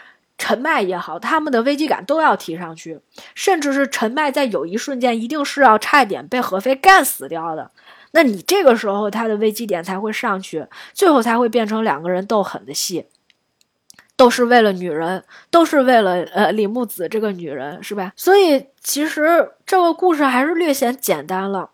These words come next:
那至于说我为什么给了他一个两颗星，我们刚才已经说了，显而易见，就是因为他这个结尾太直男了，我也就不说别的了。呃，顺便再说一下这部戏里面大家的演技怎么样？唉，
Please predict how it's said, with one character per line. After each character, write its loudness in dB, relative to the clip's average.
那 -2
至 -2
于 0
说 -4
我 -4
为 -4
什 -6
么 -4
给 -6
了 -6
他 -4
一 -6
个 -4
两 -6
颗 -6
星， -6
我 -4
们 -10
刚 -4
才 -2
已 -6
经 -8
说 -8
了， -4
显 -8
而 -6
易 -6
见， -4
就 -6
是 -4
因 -6
为 -8
他 -4
这 -2
个 0
结 -6
尾 -6
太 -6
直 -12
男 -16
了， -16
我 0
也 4
就 -4
不 -8
说 -8
别 -10
的 -12
了。 -16
呃， 0
顺 -6
便 0
再 4
说 -2
一 -2
下 -4
这 -4
部 -6
戏 -4
里 -10
面 -6
大 -4
家 -6
的 -6
演 -10
技 -6
怎 -10
么 -16
样？ -6
唉， -16